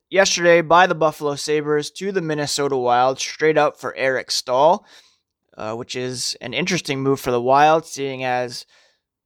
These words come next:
those Sabres arguably get the better player and also will be saving one point two five million dollars against the cap in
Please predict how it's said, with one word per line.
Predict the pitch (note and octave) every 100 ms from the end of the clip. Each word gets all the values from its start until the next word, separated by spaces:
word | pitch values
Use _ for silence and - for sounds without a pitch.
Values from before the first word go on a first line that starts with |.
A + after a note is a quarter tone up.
| _ _
those | C3 C3
Sabres | - E3 E3 D#3 D#3 D3 - _ _ _
arguably | D#3 E3+ D#3+ C#3+ D3 C#3+
get | D3 -
the |
better | B2 C3 A#2
player | - F3+ F#3+ F#3+ G3 _ _
and | - A#2
also | C3+ C#3+ C#3
will | C3+ A#2+
be | B2
saving | - C#3 C3+ C3+ C3 C3+ _ _ _
one | - D3 C#3+
point | C#3+ -
two | C#3+ C#3
five | C3 B2+ B2
million | C3 C3 A#2+
dollars | A#2+ B2 B2+ -
against | A#2 B2+ -
the | A2+
cap | - B2 A#2+ -
in | G2 B2 A#2+